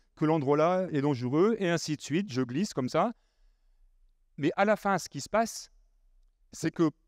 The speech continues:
pendant mes périodes de repos, et en particulier pendant le sommeil, pendant que je dors, il y a l'hippocampe qui va renvoyer tous ces épisodes vers le cortex. Et le cortex,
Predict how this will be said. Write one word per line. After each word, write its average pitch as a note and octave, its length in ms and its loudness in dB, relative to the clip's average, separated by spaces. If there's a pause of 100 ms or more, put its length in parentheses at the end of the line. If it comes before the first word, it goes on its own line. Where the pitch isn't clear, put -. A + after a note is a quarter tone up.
(320)
pendant G3 260 4
mes D#3+ 140 2
périodes E3 340 2
de C3+ 80 2
repos, E3 440 0 (180)
et C3 120 2
en C#3+ 60 4
particulier D#3 600 -2
pendant G#2+ 240 -2
le A2 60 -4
sommeil, F3 500 0
pendant A#2+ 200 -4
que G#2 60 -4
je G2+ 80 -4
dors, G#3+ 420 2 (760)
il A#2+ 100 -8
y C#3 60 2
a D3 160 2
l'hippocampe G3+ 760 0 (1080)
qui D#3 140 -8
va D#3 160 4
renvoyer G3+ 580 2
tous C4 240 2
ces F3 240 -2
épisodes F3 380 2
vers F3+ 120 2
le E3+ 80 2
cortex. - 540 -4 (1000)
Et C3+ 140 0
le C3+ 100 4
cortex, - 600 0